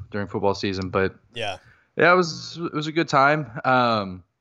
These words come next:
Speaker 1: of course, the game went, like, eleven innings, and
Speaker 2: <laughs>
Speaker 1: uh, like,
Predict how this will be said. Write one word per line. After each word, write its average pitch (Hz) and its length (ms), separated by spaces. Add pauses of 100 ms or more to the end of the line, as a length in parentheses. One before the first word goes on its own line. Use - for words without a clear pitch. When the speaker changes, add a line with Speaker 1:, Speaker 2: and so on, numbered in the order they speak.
(1600)
Speaker 1:
of - 40
course, 180 220
the 147 80
game 135 300
went, 117 320
like, 113 120
eleven 104 320
innings, 98 440 (260)
and 95 320 (260)
Speaker 2:
<laughs> - 140 (2750)
Speaker 1:
uh, 110 380 (120)
like, 120 260